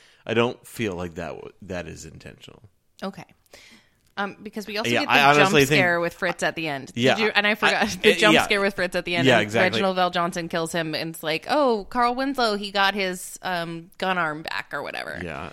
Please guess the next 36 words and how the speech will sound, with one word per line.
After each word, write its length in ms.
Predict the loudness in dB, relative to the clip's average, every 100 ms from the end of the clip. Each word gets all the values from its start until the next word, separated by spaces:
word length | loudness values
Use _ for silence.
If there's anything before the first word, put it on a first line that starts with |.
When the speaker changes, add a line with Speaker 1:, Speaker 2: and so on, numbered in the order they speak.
| -6
Speaker 1:
I, 140 | -4
yeah, 220 | 0 0 0
I 80 |
feel 200 | 0 0
like 160 | 0 0
they 160 | -2 -2
just 400 | -2 0 0 -2
needed 320 | -4 -4 -8
one 680 | -10 -2 4 4 4 0 -4
more 400 | -4 -2 0 -2
thing 380 | -4 -6 -4 -4
of 200 | -8 -10
tension 800 | -8 -6 -6 -8 -10 -10 -12 -14 _ _ -8
Speaker 2:
Yep. 240 | -4 -4
Speaker 1:
to 120 | -2 -4
juice 640 | -4 0 0 -2 -8 -16 -16
the, 380 | -10 -8 -8 -10 -10
the 140 | -12
villain's 540 | -6 -4 -4 -4 -8 -8
death. 640 | -6 -6 -8 -12 -20 _ _ _ _ _ _
And 160 | -16 -14
it's 100 | -8
such 200 | -8 -8
an 140 | -12 -8
awesome 760 | -6 -4 -6 -8 -8 -10 -14 -18
villain's 500 | -14 -12 -10 -12 -14
death, 360 | -14 -14 -14 -18
too. 500 | -12 -10 -10 -12 -16 -18 -16
Speaker 2:
It 120 | -14 -14
is. 260 | -16 -20 -20 _ _
It's 100 | -10
Speaker 1:
Yeah, 220 | -4 -4 -2
Speaker 2:
so 160 | -4
Speaker 1:
it, 120 | -6 -6
Speaker 2:
good. 100 | -4
Speaker 1:
it's, 260 | -4 -6